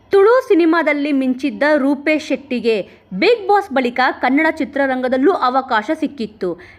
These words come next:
ಇದೀಗ ತಮಿಳು ಚಿತ್ರರಂಗಕ್ಕೂ ರೂಪೇಶ್ ಶೆಟ್ಟಿ ಎಂಟ್ರಿ ಕೊಟ್ಟಿದ್ದಾರೆ. ಅಮೃತ ಸಾರಥಿ ಎನ್ನುವವರು ನಿರ್ದೇಶನ ಮಾಡುತ್ತಿರುವ ತಮಿಳು ಚಿತ್ರದಲ್ಲಿ ರೂಪೇಶ್ ಶೆಟ್ಟಿ ನಟಿಸುತ್ತಿದ್ದಾರೆ.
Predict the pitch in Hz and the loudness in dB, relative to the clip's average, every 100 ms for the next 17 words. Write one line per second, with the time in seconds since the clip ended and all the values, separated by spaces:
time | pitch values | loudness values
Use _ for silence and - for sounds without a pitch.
0 | - 453 508 427 262 294 302 294 330 330 | 0 2 4 2 0 0 0 2 2 0
1 | 233 269 294 269 269 269 349 403 269 277 | -4 -2 -2 0 -2 -2 2 4 4 0
2 | 285 277 254 208 - 320 294 262 269 247 | -2 -2 -4 -4 -4 -6 -2 -2 -2 -4
3 | 214 233 180 165 185 180 165 - _ _ | -4 -4 -6 -2 -2 -2 -6 -10 _ _
4 | _ _ _ _ _ _ _ _ _ _ | _ _ _ _ _ _ _ _ _ _
5 | _ _ _ _ - _ _ _ _ _ | _ _ _ _ -20 _ _ _ _ _
6 | 294 359 453 480 466 349 285 277 285 320 | 0 2 2 0 -2 0 2 0 -2 -2
7 | 262 247 277 262 247 247 233 262 269 392 | 0 2 2 0 0 0 0 -2 0 0
8 | 440 415 403 302 262 262 254 262 254 285 | 0 2 2 2 2 0 -4 -4 -2 0
9 | 294 311 427 427 285 262 269 262 285 294 | 0 2 2 0 -4 -4 -2 0 0 0
10 | 262 370 381 403 - 226 - 381 370 370 | 0 0 0 -4 -2 -6 -2 -2 -2 -2
11 | 311 - 208 214 208 196 185 | -4 -6 -4 0 0 0 -4